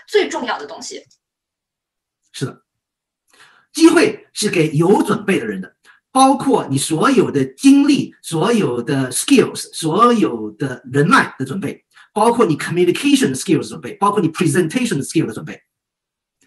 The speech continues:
Speaker 2: 都是靠平时的积累，厚积薄发。
Speaker 1: 对，厚积薄发说得太好了。然后这个，那从你这几次的这个，呃，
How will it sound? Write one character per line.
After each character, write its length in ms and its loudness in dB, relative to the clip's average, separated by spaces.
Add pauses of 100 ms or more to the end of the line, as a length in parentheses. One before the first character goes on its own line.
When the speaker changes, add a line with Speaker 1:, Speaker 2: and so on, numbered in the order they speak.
(200)
Speaker 2:
都 240 6
是 480 -4
靠 420 -8
平 360 -6
时 180 -4
的 140 -8
积 160 -6
累， 180 -12 (220)
厚 400 0
积 320 -8
薄 180 -10
发。 180 -8 (220)
Speaker 1:
对， 220 2
厚 180 -2
积 180 -4
薄 180 -2
发 200 0
说 200 -8
得 360 -2
太 160 0
好 200 -2
了。 240 -10
然 160 2
后 180 8
这 180 -2
个， 240 2 (240)
那 220 4
从 240 -6
你 140 -6
这 180 -2
几 240 -14
次 460 -4
的 80 -2 (340)
这 160 -8
个， 140 -2
呃， 360 -2